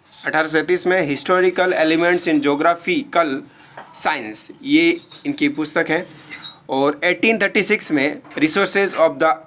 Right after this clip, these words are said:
earth, ये भी इनकी रचना है। एटीन थर्टी थ्री यानी अठारह सौ तैंतीस में historical elements in geographical science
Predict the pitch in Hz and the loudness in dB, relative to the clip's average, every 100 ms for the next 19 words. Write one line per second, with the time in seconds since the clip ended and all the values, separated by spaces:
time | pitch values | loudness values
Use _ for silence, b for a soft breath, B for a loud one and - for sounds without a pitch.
0 | - 165 - - - _ _ _ 123 147 | 0 0 -2 -12 -20 _ _ _ 0 2
1 | 170 196 151 143 131 135 B B - 156 | 4 4 4 4 0 -2 B B -4 -4
2 | 151 120 101 101 - - - _ - - | -2 -4 -4 -6 -10 -20 -20 _ -20 -20
3 | - - - _ _ - - _ - - | -20 -20 -20 _ _ -20 -20 _ -20 -20
4 | - - - 156 170 202 202 185 180 190 | -20 -20 -6 0 2 2 2 0 0 0
5 | 185 180 175 156 151 151 160 160 156 175 | 2 2 2 2 0 -2 -2 -2 0 0
6 | 175 170 165 139 - 170 170 175 156 151 | 2 0 0 -2 -2 0 0 0 0 2
7 | 160 165 160 143 139 147 156 156 160 160 | 0 0 -2 -2 0 -2 -2 -2 -2 0
8 | 165 175 | -2 -2